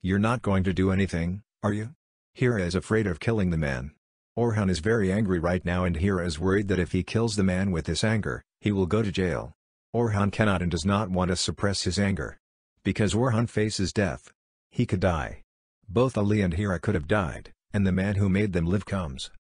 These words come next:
Orhan wants to take his anger from him. She wants to make him pay for what he has done to her. And Hira is also very afraid of this event. The doorbell rings and Orhan says, "Come." The servant, Orhan Bey,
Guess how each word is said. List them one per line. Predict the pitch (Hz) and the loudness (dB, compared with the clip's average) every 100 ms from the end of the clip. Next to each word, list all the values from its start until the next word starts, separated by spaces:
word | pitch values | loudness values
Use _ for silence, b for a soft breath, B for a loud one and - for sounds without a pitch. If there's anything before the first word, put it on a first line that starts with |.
| _ _ - | _ _ -4
Orhan | 117 113 117 104 | -2 2 2 2
wants | 95 95 - | 0 -2 -4
to | 90 | -2
take | 104 101 | 0 0
his | 95 | 0
anger | 98 101 85 | 0 0 0
from | 80 80 | -2 -4
him. | 71 65 62 - _ _ _ - | -6 -8 -12 -20 _ _ _ -6
She | - | 0
wants | 113 113 - | 2 2 0
to | - | 2
make | 110 107 | 2 2
him | 98 82 | 0 -2
pay | 85 87 | -2 -2
for | 92 | 0
what | 85 90 | 0 0
he | 90 | 0
has | 85 | 0
done | 113 107 | 0 0
to | 87 | 0
her. | 71 69 - - _ _ - | -6 -8 -10 -18 _ _ -4
And | 107 95 | 0 2
Hira | 117 107 | 2 2
is | 87 | 0
also | 104 117 101 | 0 0 0
very | 80 92 90 82 | 2 0 2 0
afraid | - 98 95 | 0 0 2
of | 80 | 0
this | 87 92 | -2 -2
event. | 67 65 58 _ _ _ _ - | -4 -6 -10 _ _ _ _ -2
The | 98 | 0
doorbell | 107 127 95 90 92 | 2 0 2 2 2
rings | 107 107 95 | 2 0 -2
and | 90 | -2
Orhan | 98 95 85 76 | -2 0 0 -2
says, | 90 80 - | -2 -2 -2
"Come." | 87 69 58 65 _ _ _ - | -4 -4 -8 -14 _ _ _ -6
The | 101 | -2
servant, | 95 120 123 78 65 - _ - | 0 0 0 -2 -8 -20 _ -4
Orhan | 104 90 80 | -2 0 -2
Bey, | 71 92 69 65 | -2 -2 -2 -6